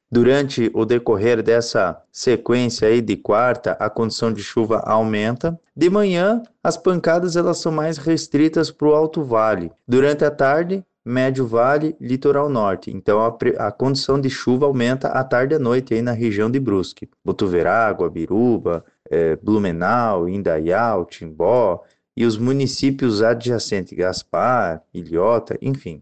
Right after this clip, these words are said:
Então, a condição de chuva aumenta bastante à tarde e à noite. Mas é tudo chuva passageira, assim, irregular, bem mal distribuída. Numa área chove, numa área vizinha não acontece nada.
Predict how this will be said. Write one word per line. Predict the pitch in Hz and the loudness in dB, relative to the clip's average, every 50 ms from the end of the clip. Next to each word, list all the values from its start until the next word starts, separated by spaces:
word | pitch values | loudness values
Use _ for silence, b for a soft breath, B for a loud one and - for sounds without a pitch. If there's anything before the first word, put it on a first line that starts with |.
| _ _ | _ _
Então, | - - 101 107 | -4 0 0 0
a | |
condição | - - 123 120 113 - - 123 | 2 2 0 0 0 0 0 0
de | 117 113 | 0 0
chuva | 110 - - 123 113 123 | -2 -2 -2 -2 0 0
aumenta | 120 120 120 117 117 117 117 120 | 0 0 0 0 -2 -2 -2 -4
bastante | 95 95 92 117 160 160 - - - 127 131 135 131 | -4 -2 0 0 0 -2 -4 -4 -2 -2 -2 0 -2
à | 127 | -4
tarde | 120 - 117 117 120 135 | -2 0 0 2 2 2
e | 147 | 2
à | |
noite. | 139 110 82 76 76 _ _ _ _ _ - | 0 0 -2 -4 -4 _ _ _ _ _ -4
Mas | - 156 208 | -2 0 2
é | 277 285 | 2 0
tudo | 285 - 220 262 302 294 269 214 139 107 98 90 87 78 | 0 0 0 2 2 4 4 4 4 4 4 4 2 0
chuva | - - - - 160 185 185 170 147 117 101 92 87 80 - _ _ | -2 -4 0 2 2 2 2 2 2 2 2 2 0 -2 -4 _ _
passageira, | - 120 - - 127 101 90 90 98 113 135 147 135 110 90 90 98 101 _ - - | -6 -4 -2 0 -2 -2 -2 0 2 4 4 4 4 2 0 -2 -8 -20 _ -16 -10
assim, | - 98 92 - - 135 139 143 | -8 -6 -6 -4 -2 -2 0 0
irregular, | 139 127 107 110 131 127 120 113 101 95 95 104 110 101 85 | 2 2 2 2 2 2 2 2 2 2 2 2 2 0 0
bem | 92 117 135 | 0 0 0
mal | 139 120 110 113 117 | 2 0 0 0 -2
distribuída. | 117 - - 117 113 95 101 95 104 107 92 | -2 -6 -6 -6 -4 -2 0 0 0 0 -2
Numa | 90 95 101 107 110 | -2 -4 -2 -2 0
área | 107 104 95 87 | 0 0 0 -2
chove, | 78 - - - 95 117 147 143 127 104 95 | -4 -4 -2 0 2 4 4 2 2 0 -4
numa | 87 92 92 98 | -6 -4 -4 -2
área | 104 104 92 | -2 -2 -2
vizinha | 90 87 92 98 101 104 | -4 -6 -6 -6 -6 -4
não | 98 95 90 | -4 -4 -6
acontece | 90 90 - 92 82 - 92 95 - - | -6 -6 -8 -8 -4 -2 -4 -4 -4 -6
nada. | 80 78 80 92 120 143 139 131 117 110 107 110 107 | -8 -6 -2 0 0 2 0 0 0 -2 -2 -4 -4